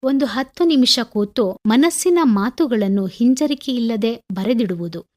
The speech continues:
ಇಷ್ಟದ ಹವ್ಯಾಸದಲ್ಲಿ ತೊಡಗಿಕೊಳ್ಳುವುದು ಪ್ರಾರಂಭಿಸಬಹುದು. ಇದರಿಂದ ನಮ್ಮೊಳಗಿನ ಆಂತರಿಕ ಬಂಧ ಗಟ್ಟಿಯಾಗುತ್ತದೆ. ಇದರೊಟ್ಟಿಗೆ ಅಗತ್ಯವೆನಿಸಿದರೆ ತಜ್ಞರ ಸಹಾಯ ಪಡೆದುಕೊಳ್ಳುವುದಕ್ಕೆ ಹಿಂಜರಿಯದಿರುವುದು ಬಹುಮುಖ್ಯ.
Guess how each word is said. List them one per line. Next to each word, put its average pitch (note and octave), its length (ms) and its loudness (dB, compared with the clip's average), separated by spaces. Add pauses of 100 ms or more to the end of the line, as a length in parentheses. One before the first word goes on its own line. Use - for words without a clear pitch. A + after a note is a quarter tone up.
ಇಷ್ಟದ - 380 2
ಹವ್ಯಾಸದಲ್ಲಿ A#3+ 840 0
ತೊಡಗಿಕೊಳ್ಳುವುದು F#3+ 1000 -2
ಪ್ರಾರಂಭಿಸಬಹುದು. F#3 920 -2 (260)
ಇದರಿಂದ G#3+ 420 0 (160)
ನಮ್ಮೊಳಗಿನ A3 680 2 (100)
ಆಂತರಿಕ B3 640 -2
ಬಂಧ F#3+ 340 0 (260)
ಗಟ್ಟಿಯಾಗುತ್ತದೆ. F3+ 800 -6 (380)
ಇದರೊಟ್ಟಿಗೆ D#4+ 680 2
ಅಗತ್ಯವೆನಿಸಿದರೆ A3 1160 -2 (400)
ತಜ್ಞರ D#4 420 2
ಸಹಾಯ A3+ 460 0
ಪಡೆದುಕೊಳ್ಳುವುದಕ್ಕೆ G#3 1120 -2
ಹಿಂಜರಿಯದಿರುವುದು A3+ 1080 2 (140)
ಬಹುಮುಖ್ಯ. A3+ 640 0